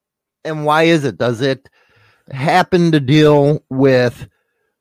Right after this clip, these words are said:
some of the stuff that's being said right now that the ones who raise you are actually your real ones?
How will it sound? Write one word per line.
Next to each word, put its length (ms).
some 360
of 40
the 60
stuff 360
that's 260
being 300
said 360
right 260
now 600
that 600
the 120
ones 340
who 140
raise 460
you 160
are 180
actually 400
your 160
real 380
ones? 500